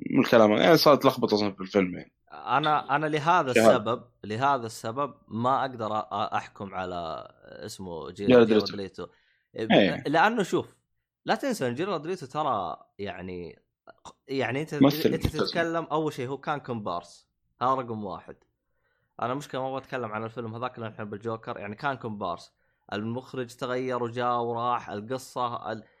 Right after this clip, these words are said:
Speaker 2: الفيلم يعني وضعه ركيك وزي كذا. فتحسه ممكن تقول انظلم أو ما أخذ حقه.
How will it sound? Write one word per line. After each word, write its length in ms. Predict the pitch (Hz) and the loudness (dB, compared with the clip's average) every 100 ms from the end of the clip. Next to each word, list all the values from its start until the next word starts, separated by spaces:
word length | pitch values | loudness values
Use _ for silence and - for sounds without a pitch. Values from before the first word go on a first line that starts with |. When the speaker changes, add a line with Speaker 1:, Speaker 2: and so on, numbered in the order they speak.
| _ | _
Speaker 2:
الفيلم 460 | 113 113 151 147 131 | -6 -4 -2 -2 -2
يعني 300 | 123 113 117 | -4 -2 -2
وضعه 340 | 131 127 113 | -2 -2 -4
ركيك 480 | 113 113 135 131 110 | -4 -6 -8 -8 -8
وزي 200 | 98 120 | -8 -8
كذا. 340 | 120 127 123 - _ _ - - _ _ _ | -8 -8 -10 -14 _ _ -20 -20 _ _ _
فتحسه 1300 | 139 143 - 147 - 233 - - 202 170 143 110 - _ | 4 4 4 -2 -4 -6 -4 -2 0 0 0 -2 -8 _
ممكن 460 | 131 165 220 202 180 | -4 -2 -2 -2 -6
تقول 260 | 147 160 160 | -4 -4 -4
انظلم 460 | 143 143 147 120 - _ _ | -2 0 0 -2 -10 _ _
أو 140 | 117 120 | -2 2
ما 220 | 131 123 | 2 2
أخذ 220 | 127 113 | 0 -6
حقه. 400 | - 101 87 78 | -8 -10 -10 -16